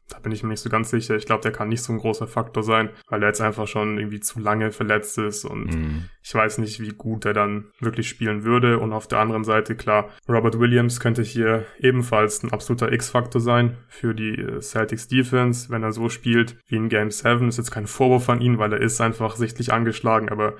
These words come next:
Speaker 1: so in der Form, glaub ich, wird er eher vom Feld gespielt werden und wird keine große Rolle spielen. Ich glaub, da haben die Celtics einfach auch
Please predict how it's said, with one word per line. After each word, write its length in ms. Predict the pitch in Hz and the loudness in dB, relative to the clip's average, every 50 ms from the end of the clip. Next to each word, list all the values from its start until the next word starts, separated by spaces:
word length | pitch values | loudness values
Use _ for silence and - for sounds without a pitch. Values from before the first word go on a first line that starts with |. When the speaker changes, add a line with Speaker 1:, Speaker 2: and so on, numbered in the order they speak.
| - - - | -16 -20 -14
Speaker 1:
so 160 | - - 120 110 | -6 -4 -2 -2
in 100 | 107 104 | 0 2
der 220 | 107 110 110 113 | 2 4 4 4
Form, 420 | 113 113 - - 113 113 113 110 110 | 2 0 -2 0 2 2 2 2 0
glaub 220 | 110 107 107 107 | 0 0 0 2
ich, 380 | 110 110 107 - - - - - _ - - | 0 -2 -2 -4 -8 -12 -14 -16 _ -20 -18
wird 320 | - - 120 120 113 113 - | -14 -12 -10 -6 -6 -4 -4
er 80 | 117 | -2
eher 200 | - 113 113 113 | 2 4 4 2
vom 180 | 113 - 120 107 | 2 0 -6 -4
Feld 260 | - - 117 120 123 123 | 0 4 4 4 4 2
gespielt 500 | 120 120 - - - 127 123 123 120 120 | -2 -4 -4 -4 0 2 2 2 2 2
werden 440 | 117 120 120 120 120 120 120 120 - - | 2 2 2 2 2 0 0 -2 -2 0
und 80 | 131 123 | 2 2
wird 120 | 120 123 - | 2 2 0
keine 640 | - 123 113 113 120 117 120 117 117 117 113 113 - | 0 0 4 4 6 6 4 4 2 0 -4 -6 -10
große 380 | - - 117 120 120 120 - | -6 -2 0 0 0 0 0
Rolle 220 | 113 117 117 113 107 | 0 0 0 0 0
spielen. 220 | - - - 120 | -2 -2 -2 -2
Ich 20 | 120 | 0
glaub, 120 | 120 113 | 0 -2
da 80 | - 117 | 0 -2
haben 100 | 110 113 | -2 -2
die 80 | 113 | -4
Celtics 420 | 107 - - 117 117 113 120 117 - | -4 0 2 4 4 4 2 2 2
einfach 240 | 117 113 107 - 113 | 0 0 0 -2 -2
auch 260 | 113 113 107 - | 0 0 0 -2